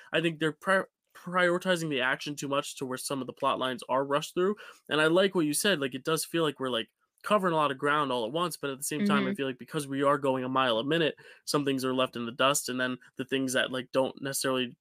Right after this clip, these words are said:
Speaker 1: progress the plot along are the things that are taking up, like, the ten-minute, you know, action sequence time, which I get, it's an action show.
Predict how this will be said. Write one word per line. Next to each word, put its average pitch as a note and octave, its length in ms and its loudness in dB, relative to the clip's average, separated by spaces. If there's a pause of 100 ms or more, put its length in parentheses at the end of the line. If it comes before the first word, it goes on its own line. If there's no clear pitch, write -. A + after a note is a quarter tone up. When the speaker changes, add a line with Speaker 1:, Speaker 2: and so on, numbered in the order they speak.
(260)
Speaker 1:
progress C3 360 2
the B2+ 80 -2
plot A#2 220 0
along C#3+ 380 2
are C3 140 -2
the B2+ 80 -6
things B2 240 -6
that A#2+ 100 -2
are A#2+ 80 -4
taking A#2 320 -6
up, G#2+ 160 -6
like, D#2+ 200 -4 (480)
the B2+ 180 -2
ten-minute, B2 520 -2 (520)
you B2+ 80 2
know, A2 100 -2
action B2+ 480 -4 (220)
sequence - 440 -8
time, G#2 300 -6
which F3+ 160 0
I A#3 60 2
get, F#3+ 300 0
it's - 160 -8
an - 100 -6
action G#3+ 300 -2
show. - 260 -12